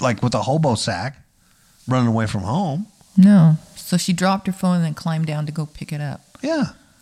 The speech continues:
Speaker 1: And she was hit by a northbound Chicago Transit Authority red line train, which is the worst kind of train to get hit by.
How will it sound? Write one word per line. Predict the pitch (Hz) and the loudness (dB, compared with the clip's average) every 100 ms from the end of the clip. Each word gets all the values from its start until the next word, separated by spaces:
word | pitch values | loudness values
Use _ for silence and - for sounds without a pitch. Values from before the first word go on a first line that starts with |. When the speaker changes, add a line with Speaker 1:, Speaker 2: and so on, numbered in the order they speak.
| - | -4
Speaker 1:
And | 160 | -2
she | 156 226 | 4 4
was | 180 | 4
hit | - 277 196 | 4 0 2
by | 190 | 2
a | 175 | 4
northbound | 175 269 262 - 156 147 151 | 4 2 0 0 2 2 2
Chicago | 160 160 165 175 | 0 2 2 4
Transit | 165 170 165 165 170 | 2 2 0 2 0
Authority | 156 165 143 160 | -2 -2 0 0
red | 160 131 139 | 0 0 0
line | 147 117 127 147 | -2 -2 -4 -4
train, | - 254 277 147 78 _ _ _ _ _ _ _ - - | -4 -4 -2 -2 -4 _ _ _ _ _ _ _ -20 -2
which | 156 151 | 0 2
is | 180 | 4
the | 143 | 4
worst | 143 214 311 | 4 2 2
kind | - 175 | 2 4
of | 185 | 4
train | 180 160 | 4 4
to | 175 | 4
get | 175 175 | 4 4
hit | 196 311 | 2 0
by. | 196 92 - | -4 -4 -6